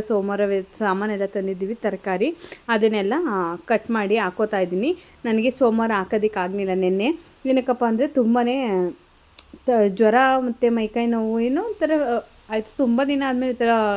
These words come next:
ಜ್ವರ ಬಂದಿರೋ ಥರ ಅನ್ನಿಸ್ತು. So ಹಾಗಾಗಿ ಸ್ವಲ್ಪ ರೆಸ್ಟ್ ಮಾಡಿದೆ. <coughs> ಮಕ್ಳಿದ್ಮೇಲೆ ರೆ-, ತುಂಬ ರೆಸ್ಟ್ ಮಾಡೋದಕ್ಕೂ ಆಗೋದಿಲ್ಲ. ಮನೆಯಲ್ಲಿ ನಾವೇ ಒಬ್ಬೊಬ್ಬರೇ ಇದ್ದಾಗ ಕೆಲಸ ಮಾಡ್ಕೋಬೇಕಾಗುತ್ತೆ. ನೋಡಿ, ಎಲ್ಲ ಬಾಕ್ಸ್‌ಗೂ ಈ ಥರ,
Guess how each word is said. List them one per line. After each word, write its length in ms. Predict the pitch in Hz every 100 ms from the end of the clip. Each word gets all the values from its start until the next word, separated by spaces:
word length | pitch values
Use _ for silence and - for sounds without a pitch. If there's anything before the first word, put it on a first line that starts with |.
| 185
ಜ್ವರ 300 | 190 208 202
ಬಂದಿರೋ 360 | 214 226 226 220
ಥರ 220 | 214 208 196
ಅನ್ನಿಸ್ತು. 680 | 196 208 - 262 320 - - -
So 60 | 254
ಹಾಗಾಗಿ 280 | 214 208 233
ಸ್ವಲ್ಪ 320 | 233 208 -
ರೆಸ್ಟ್ 300 | 208 190 -
ಮಾಡಿದೆ. 460 | 226 202 175 254 - - - - -
<coughs> 460 | - - - - 262
ಮಕ್ಳಿದ್ಮೇಲೆ 720 | 240 - 294 285 262 254 269
ರೆ-, 320 | 240 190 _
ತುಂಬ 280 | 240 226 233 254
ರೆಸ್ಟ್ 260 | 226 220
ಮಾಡೋದಕ್ಕೂ 480 | 233 247 196 202 226
ಆಗೋದಿಲ್ಲ. 540 | 196 180 202 190 185 214
ಮನೆಯಲ್ಲಿ 440 | 240 190 185 202
ನಾವೇ 240 | 202 190 196
ಒಬ್ಬೊಬ್ಬರೇ 480 | 196 180 185 196 190
ಇದ್ದಾಗ 240 | 180 180
ಕೆಲಸ 320 | 185 175 175 190
ಮಾಡ್ಕೋಬೇಕಾಗುತ್ತೆ. 1000 | 185 - 165 165 165 175 320 339 - - -
ನೋಡಿ, 180 | 240 262
ಎಲ್ಲ 200 | 202 226
ಬಾಕ್ಸ್‌ಗೂ 420 | 262 226 - 214
ಈ 60 | 233
ಥರ, 200 | - 196